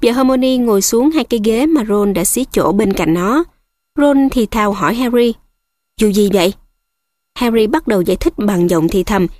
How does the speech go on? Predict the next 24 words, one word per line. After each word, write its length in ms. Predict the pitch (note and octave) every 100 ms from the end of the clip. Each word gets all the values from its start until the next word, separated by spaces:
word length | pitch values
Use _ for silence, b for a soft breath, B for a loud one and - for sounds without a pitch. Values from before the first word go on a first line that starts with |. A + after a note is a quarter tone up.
| b -
nhưng 440 | B3+ B3+ A#3+ A3+
đúng 180 | A3+ C4
lúc 180 | D#4+ -
đó 280 | A3+ C#4 F#4
thầy 120 | B3+
hiệu 140 | G#3 F#3
trưởng 300 | G3+ E3+ G#3
đứng 280 | A3+ D4+
dậy 220 | A#3+ D#3 E3
đọc 200 | F3+ -
diễn 200 | F3 A3+
văn 160 | A3+
khai 220 | G#3 A3 G3+
trường 280 | A3 G3+ F3 b b
nên 180 | B3 B3
nó 240 | A3+ B3
ngừng 340 | E4 C4+ G3+ F3+
lại 200 | E3+ D3
để 140 | E3+
nghe. 300 | A3 A#3 G#3+ G3 _ _ _ _ _ _ _ _ -
Giáo 100 | D#4
sư 180 | - D4
Dumbledore 480 | C#4 C4+ C4+ C4 C4
mặc 180 | B3